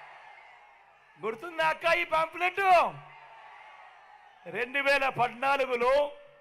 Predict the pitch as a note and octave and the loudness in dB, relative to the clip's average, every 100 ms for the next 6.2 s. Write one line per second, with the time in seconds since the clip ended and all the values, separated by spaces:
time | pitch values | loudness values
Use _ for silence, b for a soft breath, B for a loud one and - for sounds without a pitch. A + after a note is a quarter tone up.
0 | _ _ _ _ _ _ - D3 A3 C4+ | _ _ _ _ _ _ -20 -8 -8 -4
1 | D4+ D4 C#4+ C#4 C4 C4 C4+ C#4 C#4+ D4 | -4 -2 -2 -4 -8 -10 -6 -2 -2 -4
2 | B3 C4 C#4+ C#4 C4+ C4+ C4+ C4+ C4 C4 | -6 -2 -2 0 -6 -4 -2 -2 -2 -4
3 | C4 B3+ A#3 A#3+ A#3 B3 C4+ C4+ C4+ - | -6 -4 -4 -4 -2 -4 -2 -4 -6 -6
4 | A#3+ A#3 C4+ C4+ A#3+ B3 A#3+ G3+ _ _ | -8 -8 -10 -8 -6 -6 -8 -14 _ _
5 | _ _ _ _ _ _ _ _ F3 A3 | _ _ _ _ _ _ _ _ -18 -6
6 | C4+ | 0